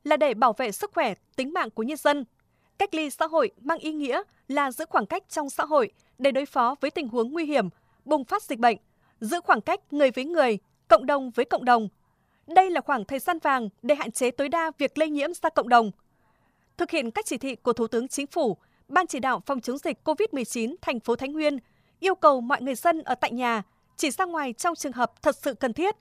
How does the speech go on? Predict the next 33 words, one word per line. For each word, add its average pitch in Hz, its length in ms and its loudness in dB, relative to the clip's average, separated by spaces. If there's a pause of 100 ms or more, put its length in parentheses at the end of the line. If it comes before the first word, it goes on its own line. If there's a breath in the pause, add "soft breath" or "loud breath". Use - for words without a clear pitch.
(400)
như 320 200 0
mua 311 140 -2
lương 330 160 2
thực, - 240 4 (220)
thực 302 160 0
phẩm, 226 260 2 (360)
thuốc 415 200 -2
men, 311 260 -2 (180)
cấp - 180 -2
cứu, 262 280 -2 (400)
làm 285 220 2
việc 294 220 -4
tại 277 120 0
nhà 262 120 -2
máy, 247 320 0 (320)
cơ 370 120 2
sở 262 220 2
sản 220 260 -2
xuất, 359 240 2 (360)
cơ 359 100 2
sở 269 160 2
kinh 320 180 -6
doanh 320 240 -2
dịch - 200 -8
vụ, 254 260 -2 (280)
hàng 294 200 4
hóa 262 140 -2
thiết 427 140 -4
yếu 269 340 -2
không 359 200 0
bị 311 100 -6
đóng 226 160 -2
cửa, 269 280 0